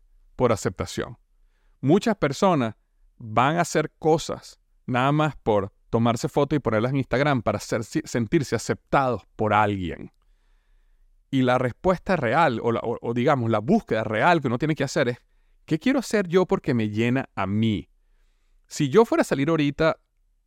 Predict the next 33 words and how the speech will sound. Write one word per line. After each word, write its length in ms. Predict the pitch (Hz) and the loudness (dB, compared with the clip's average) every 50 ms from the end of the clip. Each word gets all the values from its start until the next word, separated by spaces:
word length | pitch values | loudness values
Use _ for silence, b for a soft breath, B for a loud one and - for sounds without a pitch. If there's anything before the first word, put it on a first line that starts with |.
| _ _ | _ _
a 40 | 120 | -10
hacer 260 | 110 - - 127 113 | -8 -4 -4 -2 0
ejercicio, 640 | 151 151 120 101 - - 113 110 - - 135 - - | 0 -2 -2 -4 -4 -4 -4 -4 -2 -2 -2 -2 0
lo 120 | 104 123 113 | 0 -2 -2
quisiera 320 | - 117 - - 143 - | -2 -4 -4 -2 -2 -2
hacer 240 | 170 - 190 180 - _ _ _ | -2 -2 -4 -4 -4 _ _ _
por 300 | - 131 117 95 98 92 | -2 0 0 0 -2 -2
mí, 400 | 95 95 98 117 165 196 190 - _ _ _ _ _ _ _ _ | -2 0 2 2 2 0 -2 -6 _ _ _ _ _ _ _ _
por 200 | - 127 113 107 | 0 0 0 0
yo 220 | 101 113 117 127 | 0 0 0 0
estar 280 | 147 - - 156 147 139 | 0 0 0 0 0 0
más 140 | 143 139 | -2 -2
saludable. 480 | - - 113 110 101 98 107 123 143 147 | -2 -4 -2 -2 -2 0 0 0 2 2
Imagínate 360 | 127 123 135 185 220 233 - | 0 0 0 0 -2 -2 -2
que 100 | - 156 | -2 -2
no 80 | 131 123 | -2 -2
existiera 440 | - - 170 135 - 160 143 139 151 | -2 -4 -6 -6 -2 -2 0 0 0
Instagram, 580 | 147 - - - 101 101 98 110 120 120 120 117 | -2 -2 -2 -2 -2 0 0 0 0 0 0 0
imagínate 360 | 110 107 104 110 120 139 160 | -2 -2 -2 -2 -2 0 0
que 60 | 131 | 0
no 60 | 110 | 0
existieran 360 | 104 - 123 - 120 117 117 107 | 0 -2 -2 0 0 0 2 2
redes 180 | 117 113 113 | 2 0 0
sociales, 540 | - - 98 - - 101 101 101 104 101 - - _ _ _ _ _ _ - | 0 -4 -6 -2 -2 0 0 0 -2 -4 -6 -8 _ _ _ _ _ _ -4
imagínate 380 | 131 127 113 117 147 175 190 | -2 0 2 2 2 2 2
que 60 | 165 135 | 2 2
no 80 | 120 | 0
existiera 440 | 120 - - 127 - - 143 139 147 | 0 -2 -6 -8 -2 0 0 0 0
nadie 480 | 139 127 131 147 156 160 170 185 185 175 | 0 0 0 2 2 2 2 2 2 0
que 100 | - 156 | -2 -4
te 120 | 135 120 | -6 -6
pudiera 400 | - - 107 104 104 107 110 110 | -4 -2 -2 0 0 0 0 0
ver. 340 | 104 101 95 90 85 87 - | -2 -2 -2 -4 -6 -8 -12